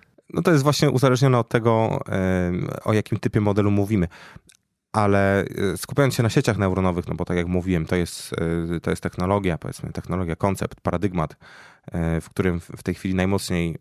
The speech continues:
em, funkcjonujemy. Mm, korzystamy, e, przede wszystkim, e, z tego, co oferuje nam,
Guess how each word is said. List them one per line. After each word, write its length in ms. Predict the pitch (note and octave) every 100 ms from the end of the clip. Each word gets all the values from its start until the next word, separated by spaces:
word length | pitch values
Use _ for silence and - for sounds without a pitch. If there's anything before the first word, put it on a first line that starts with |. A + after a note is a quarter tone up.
| -
em, 440 | F2 E2 E2 E2+ -
funkcjonujemy. 640 | - F#2+ - F#2 F#2 A#2+ C#3 - - - _ -
Mm, 280 | F#2+ F2+ F2+
korzystamy, 640 | D3 C#3+ - C#3 C3+ C3 B2 D#2 G#2+
e, 60 |
przede 260 | - C3 A2+
wszystkim, 720 | - A2 - G#2 G#2 G#2 G2+
e, 420 | - F2 F2+ F2
z 240 | E2+ - - E2+ E2+
tego, 200 | - F2+
co 200 | F2+ F#2
oferuje 400 | - - F2+ F2+
nam, 320 | E2+ E2+ E2+